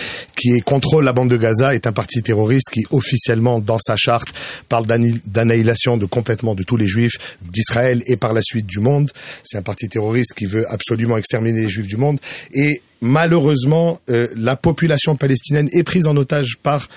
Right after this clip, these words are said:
les gens qui sont supposés la défendre, euh, et, et on voit que on est cousins. On est des peuples, euh, enfants d'Abraham. On est supposé être la famille. On est, on, il y a aucune réalité qui peut exister sans l'autre.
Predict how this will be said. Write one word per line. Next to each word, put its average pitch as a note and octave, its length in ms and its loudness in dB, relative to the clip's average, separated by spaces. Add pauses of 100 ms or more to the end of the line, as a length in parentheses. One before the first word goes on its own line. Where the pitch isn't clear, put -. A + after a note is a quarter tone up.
(600)
les A#2 140 2
gens D3 140 4
qui - 80 0
sont C3 80 2
supposés B2+ 380 2
la A#2 120 2
défendre, C3+ 460 0 (440)
euh, G#2+ 540 0 (160)
et, A2+ 280 0
et B2 40 4
on A#2+ 120 4 (100)
voit D#3 200 4
que C#3 360 2 (1200)
on C#3 140 4
est E3+ 100 4
cousins. C3+ 380 0 (300)
On A2+ 320 2
est A#2+ 140 4
des A#2 160 2
peuples, C3 320 0
euh, A#2 340 4
enfants B2 260 0
d'Abraham. A#2 480 0 (100)
On G#2+ 160 -2
est A#2 80 2
supposé A#2+ 260 2
être B2 100 -2
la A#2 60 2
famille. A#2 300 0 (420)
On G#2+ 320 0
est, B2+ 260 2
on, B2 200 0
il - 460 -4
y - 20 4
a C3+ 80 2
aucune D#3+ 300 2
réalité C#3 420 2
qui - 140 -2
peut B2+ 100 0
exister A#2 380 0
sans - 160 0
l'autre. G2+ 280 -2